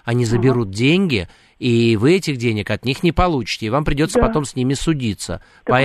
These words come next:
Speaker 1: Поэтому
Speaker 2: возможно.
Speaker 1: такое
Speaker 2: Потому
Speaker 1: возможно.
Speaker 2: что я в другом городе, да.
Speaker 1: Да, да, такое возможно, поэтому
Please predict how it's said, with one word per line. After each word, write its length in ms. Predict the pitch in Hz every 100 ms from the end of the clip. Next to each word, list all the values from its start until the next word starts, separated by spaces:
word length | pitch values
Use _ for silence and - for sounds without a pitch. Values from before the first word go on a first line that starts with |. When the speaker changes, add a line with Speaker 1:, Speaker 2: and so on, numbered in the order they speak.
| 285
Speaker 1:
Поэтому 300 | 311 269 285
Speaker 2:
возможно. 420 | 220 - 202 202 _ -
Speaker 1:
такое 320 | 120 - 110
Speaker 2:
Потому 20 | 110 160 -
Speaker 1:
возможно. 100 | -
Speaker 2:
что 120 | - 240
я 200 | 240 254
в 80 |
другом 420 | 247 254 226 226 226
городе, 420 | 196 - - 208
да. 120 | 226 190
Speaker 1:
Да, 300 | 127 104 92
да, 200 | 98 98
такое 380 | - 110 156 156
возможно, 560 | 123 101 110 147 180
поэтому 720 | 175 127 117 - 113 117 113